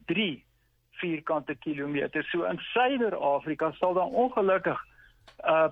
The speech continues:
projekte van stapel gestuur moet word om olifantgetalle te verminder, want ons het die olifante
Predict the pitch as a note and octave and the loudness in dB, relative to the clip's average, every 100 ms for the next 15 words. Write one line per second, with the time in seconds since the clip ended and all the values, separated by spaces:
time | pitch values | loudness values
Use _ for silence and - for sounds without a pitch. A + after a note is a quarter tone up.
0 | - F3+ D#3+ F3 F3+ G#3+ F#3+ F3 - F3+ | 2 2 4 4 2 -2 0 -2 2 2
1 | F3 F3+ E3 D3+ - G3 F#3 D3+ G3+ - | 2 0 -4 -6 -4 0 0 2 0 -2
2 | D#3 D#3 C#3+ - D#3+ D#3+ D#3+ E3 D3+ E3+ | -2 -2 -2 -6 -10 -6 -4 -4 -2 -2
3 | D3+ - D3 - D3 C#3+ C#3 B2 - C#3 | -2 -4 -4 0 2 2 -2 -6 -4 0
4 | B2+ C#3+ F#3 - _ - - - C#3+ F#3+ | 2 4 2 0 _ -20 -14 -4 -2 2
5 | F#3 G3 G#3+ F#3 F#3 F#3+ F#3 - F3+ E3 | 2 2 -2 -2 0 0 0 0 2 2
6 | D3+ D#3 D3 | 2 2 0